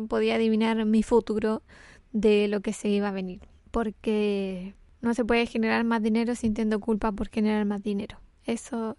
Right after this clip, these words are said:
es así en todo. No puedo generar más tiempo libre sintiendo culpa de tener tiempo libre. No puedo generar,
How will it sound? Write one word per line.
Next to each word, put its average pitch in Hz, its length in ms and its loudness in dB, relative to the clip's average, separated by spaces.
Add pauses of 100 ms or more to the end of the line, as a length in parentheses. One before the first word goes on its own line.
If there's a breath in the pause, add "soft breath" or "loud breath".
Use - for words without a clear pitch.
es 220 380 -4
así 226 260 -4
en 233 180 0
todo. 208 380 0 (800 loud breath)
No 220 160 2
puedo 233 200 2
generar 240 380 2
más 247 120 -2
tiempo 233 260 2
libre 254 300 0
sintiendo 226 480 -6
culpa 240 260 2
de 254 100 2
tener 240 200 0
tiempo 208 300 -4
libre. 208 220 -8
No 214 180 -6
puedo 240 220 -6
generar, 226 440 -2